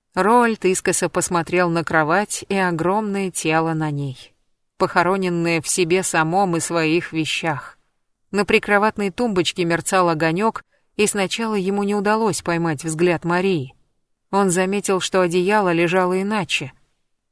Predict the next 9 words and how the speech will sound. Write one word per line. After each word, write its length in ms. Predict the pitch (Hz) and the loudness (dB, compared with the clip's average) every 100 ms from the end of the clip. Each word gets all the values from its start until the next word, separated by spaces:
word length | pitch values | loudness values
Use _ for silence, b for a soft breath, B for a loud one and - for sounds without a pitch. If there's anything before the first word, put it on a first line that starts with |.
| _ | _
Ее 480 | 185 190 185 180 208 | -2 0 0 0 -2
будто 360 | 175 185 - 185 | 0 0 0 -2
нежно 440 | 185 196 180 180 | 2 2 2 0
завернули 580 | 165 185 185 190 220 170 | 2 2 2 0 0 0
в 80 | 160 | 2
него, 260 | 170 165 | 2 2
как 260 | 156 170 - | 0 -2 0
маленького 520 | 185 180 175 185 180 | -2 0 -2 -4 -4
ребенка. 640 | 190 196 180 135 - - | -2 -2 -2 -4 -8 -16